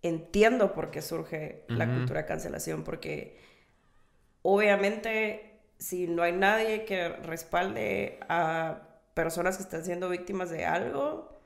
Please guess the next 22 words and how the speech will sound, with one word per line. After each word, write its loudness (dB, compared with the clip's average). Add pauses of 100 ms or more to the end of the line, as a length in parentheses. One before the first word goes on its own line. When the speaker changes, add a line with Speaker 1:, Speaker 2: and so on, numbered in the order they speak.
(800)
Speaker 1:
o -4
sea, 0
tené-, 0
o -12
sea, -6
tenés 4
que 0
como -2
que -2
Speaker 2:
Sí. 0
Speaker 1:
llegar 6
al 2
punto -8
extremo, -2 (360)
o, 2
o 0
también 0
creo -2
que -2
pasa -6
un -8
montón -4